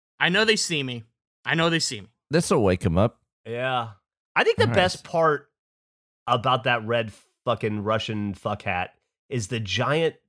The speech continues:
Speaker 3: stain on the middle of the bill. I can't stop looking at it. What is
Speaker 2: Yeah.
Speaker 3: that stain?
Speaker 1: I don't know what that is. It's a great question. I could, uh, I'll look into that.
Speaker 2: So do you think this will get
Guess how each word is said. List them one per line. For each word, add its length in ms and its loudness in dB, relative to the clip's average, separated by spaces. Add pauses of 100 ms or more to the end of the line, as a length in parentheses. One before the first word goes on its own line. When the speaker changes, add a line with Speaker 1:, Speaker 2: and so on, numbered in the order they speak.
Speaker 3:
stain 720 -4
on 180 -8
the 80 -6
middle 300 -4
of 80 -4
the 60 -6
bill. 380 -10
I 60 -10
can't 440 -8
stop 280 -6
looking 320 -12
at 120 -16
it. 160 -20
What 200 -6
is 120 -2
Speaker 2:
Yeah. 180 4
Speaker 3:
that 60 0
stain? 720 -4 (400)
Speaker 1:
I 100 -2
don't 160 -2
know 100 -4
what 120 -6
that 160 -12
is. 220 -16
It's 120 -12
a 40 -8
great 240 -4
question. 380 -6 (260)
I 100 -12
could, 240 -6
uh, 220 -8
I'll 160 -4
look 160 -4
into 200 -2
that. 180 -14 (340)
Speaker 2:
So 160 2
do 80 2
you 80 2
think 200 0
this 120 -2
will 100 2
get 300 -2